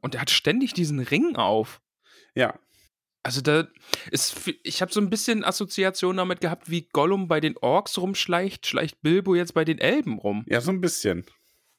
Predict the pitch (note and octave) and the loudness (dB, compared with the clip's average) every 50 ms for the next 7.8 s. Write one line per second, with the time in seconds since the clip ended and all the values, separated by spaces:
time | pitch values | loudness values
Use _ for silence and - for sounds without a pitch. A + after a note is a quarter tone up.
0 | _ - C#3 C3+ C3+ C3 C3 C3+ D#3 - - - - _ - B2 C3 C3+ D3+ D3 | _ -8 -4 -2 0 0 0 -2 -4 -6 -12 -20 -12 _ 2 2 2 4 2 2
1 | C3+ C3+ G2+ A2+ C3+ C3 B2+ B2+ A#2 - - G#2+ G2 - - - - - - _ | 2 4 4 4 4 2 2 -2 -4 -4 -4 -6 -6 -6 -8 -14 -14 -18 -20 _
2 | _ _ _ _ - - - D#3 C#3 C#3 C#3+ C#3 C#3 C3+ C3+ B2+ A2+ - - - | _ _ _ _ -16 -8 -4 0 2 2 4 4 4 2 2 0 -2 -6 -10 -10
3 | - - - - - C6+ - - - - - - - - - _ - - - - | -16 -10 -6 -6 -4 -4 -4 -8 -6 -6 -8 -6 -6 -8 -8 _ -14 -16 -16 -16
4 | - _ _ - _ - B2+ C3 C#3 C#3 B2+ C3+ C3 B2+ A#2+ B2+ B2+ B2+ B2+ B2 | -16 _ _ -12 _ 0 2 2 2 2 0 0 -2 0 0 0 0 0 0 2
5 | C3 C3 B2+ C3+ B2+ - A#2+ A#2+ A2+ G#2 G2+ - G2+ F#2+ F#2+ F#2+ F2+ G2+ G#2 G#2+ | 2 2 2 2 0 0 -2 0 0 0 0 -2 -4 -8 -8 -6 -8 -8 -6 -2
6 | - C#3 B2+ A#2 C3 A2 A2+ F3 F#3+ F#3 D#3 C#3 B2 - - A#2 A#2+ A2 A2+ A#2 | 0 2 4 4 2 0 0 -2 0 2 2 0 0 -2 -2 -2 0 0 0 -2
7 | A2 - C3+ - - - A#2 - - - D#3 A2+ G2 G2 G#2+ | -2 -4 -8 -8 -8 -8 -6 -2 -2 0 2 2 0 0 -2